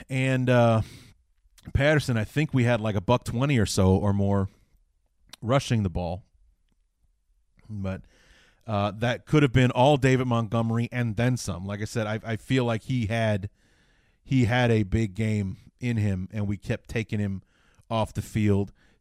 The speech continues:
killing any momentum that he had, uh, or anything like that. Let's see. I'm looking at it now. Seventy-two yards on seventeen carries for Montgomery, four point two yard average, fifty-nine yards for Patterson. So seventy-two and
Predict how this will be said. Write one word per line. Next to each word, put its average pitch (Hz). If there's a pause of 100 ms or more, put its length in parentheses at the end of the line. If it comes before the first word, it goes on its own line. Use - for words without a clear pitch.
killing 135
any 123
momentum 113
that 101
he 117
had, 101 (500)
uh, 101
or 107
anything 107
like 101
that. 95
Let's 101
see. 90 (720)
I'm 101
looking 101
at 98
it 90
now. 95
Seventy-two 143
yards 131
on 117
seventeen 131
carries 120
for -
Montgomery, 113 (320)
four 143
point 139
two 147
yard 123
average, 113 (540)
fifty-nine 123
yards 110
for 107
Patterson. 95
So -
seventy-two 120
and 107